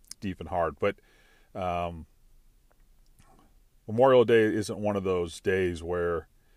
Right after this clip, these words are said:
um, there's a lot of just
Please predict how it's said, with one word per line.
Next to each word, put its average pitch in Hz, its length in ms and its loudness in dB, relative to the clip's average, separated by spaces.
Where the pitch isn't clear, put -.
um, 78 540 -14
there's 87 160 -6
a 87 60 -6
lot 85 260 -2
of 76 220 -8
just - 240 -14